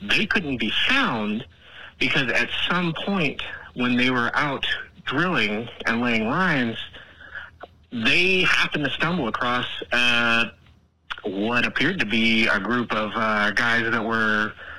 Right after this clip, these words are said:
smuggling drugs as well as guns. So the fact that they rolled up on them, they didn't like it. So they had took their trucks, dumped their trucks in this ravine,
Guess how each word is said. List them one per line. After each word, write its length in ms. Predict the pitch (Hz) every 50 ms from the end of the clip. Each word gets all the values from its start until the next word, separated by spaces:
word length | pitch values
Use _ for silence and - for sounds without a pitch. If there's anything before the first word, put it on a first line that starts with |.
| - - - - - - -
smuggling 540 | - - 139 131 135 123 127 127 123 117 113
drugs 300 | 110 - 127 127 123 113
as 180 | 110 110 107 107
well 280 | 107 117 117 117 113
as 160 | 110 101 98 95
guns. 460 | 117 127 139 135 110 92 87 82 80 - - - - - - - - - -
So 720 | 117 113 107 104 104 101 98 98 98 98 98 101 104 - - -
the 340 | - 92 87 87 - - - - -
fact 240 | - - - -
that 120 | - - -
they 140 | - 143 131
rolled 280 | 113 117 107 104 98 -
up 200 | 165 160 - 131
on 180 | 120 113 110
them, 180 | 107 110 107 101
they 100 | 104 101
didn't 220 | 98 87 85 95
like 260 | 107 127 131 113 -
it. 200 | 90 80 - - - - - - - - - - - _ _ _ _ _ _ _
So 140 | - - 120 107
they 160 | 123 147 135
had 260 | - - - - - - -
took 380 | - - 202 202 - - - -
their 160 | 269 131 117
trucks, 480 | - - - - - - - - - - - - - - 95
dumped 280 | 95 113 135 160 160 160
their 100 | 151 -
trucks 300 | - - - - - -
in 80 | - 120
this 200 | 117 107 - -
ravine, 640 | 92 90 92 104 143 160 135 98 87 85 85 92